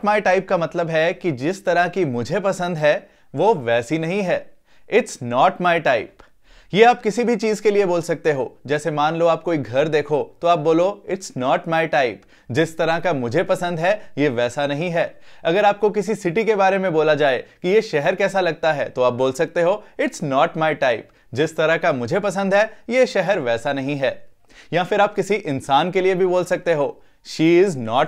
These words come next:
my type।" वो वैसी नहीं है जिस तरह के लोग मुझे पसंद है। He is not my type। They are not my type। आपको पता है इंग्लिश में रिक्शा को क्या बोलते हैं? रिक्शा को रिक्शा ही बोलते हैं।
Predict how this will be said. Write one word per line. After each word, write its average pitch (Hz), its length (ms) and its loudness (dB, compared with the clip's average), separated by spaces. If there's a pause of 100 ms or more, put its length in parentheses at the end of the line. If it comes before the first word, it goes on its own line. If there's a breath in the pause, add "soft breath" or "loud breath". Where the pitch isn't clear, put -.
my 165 200 0
type।" 139 260 0 (400 soft breath)
वो 247 200 4
वैसी 139 360 4
नहीं 220 220 0
है 240 280 -2 (100)
जिस 226 220 0
तरह 220 200 2
के 220 120 0
लोग 202 240 2
मुझे 143 280 2
पसंद 139 360 -2
है। 120 280 -10 (360)
He 190 240 2
is 160 140 -2
not 180 160 4
my 190 300 -2
type। 151 300 2 (280 soft breath)
They 190 200 4
are 226 340 2
not 131 260 0
my 143 200 0
type। - 420 -4 (920 soft breath)
आपको 180 240 2
पता 220 220 -2
है 240 200 -2
इंग्लिश 196 360 -8
में 208 220 -2
रिक्शा 143 380 -4
को 190 340 -4
क्या 139 320 -2
बोलते 190 320 -2
हैं? 220 320 -8 (720 soft breath)
रिक्शा 123 460 -2
को 151 560 -2 (100)
रिक्शा 135 400 -2
ही 156 160 -4
बोलते 156 300 -6
हैं। 139 320 -8